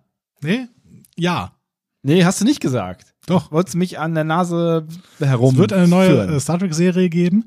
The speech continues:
Speaker 1: Ähm, es gibt noch keinen Namen für
Speaker 2: Ja.
Speaker 1: diese Star Trek-Serie. Es gibt aber so eine, äh, Prämisse. So.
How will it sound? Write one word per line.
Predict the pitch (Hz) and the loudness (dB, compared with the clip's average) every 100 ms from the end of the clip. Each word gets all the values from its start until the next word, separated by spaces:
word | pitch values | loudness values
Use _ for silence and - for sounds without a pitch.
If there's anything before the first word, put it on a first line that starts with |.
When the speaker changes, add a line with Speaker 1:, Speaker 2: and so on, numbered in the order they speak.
| - - _ - - | -6 -20 _ -20 -2
Speaker 1:
Ähm, | 139 147 147 151 | 0 2 0 -2
es | 117 - | -4 -4
gibt | 165 | -4
noch | 165 | -6
keinen | - 143 120 | 0 2 2
Namen | 104 113 214 | 2 2 0
für | 220 | 2
Speaker 2:
Ja. | 123 | 0
Speaker 1:
diese | 139 | 0
Star | 139 147 | -2 -4
Trek-Serie. | 165 151 143 143 170 | -4 -2 -2 0 0
Es | 113 - | -2 -6
gibt | 160 - | -8 -6
aber | 131 139 | -2 0
so | 120 135 | 0 2
eine, | 131 127 123 123 117 | 2 2 2 0 -4
äh, | 131 120 | -4 -6
Prämisse. | - - 127 151 220 277 _ _ _ _ _ _ _ _ | -2 4 4 4 0 0 _ _ _ _ _ _ _ _
So. | 127 160 | -4 -2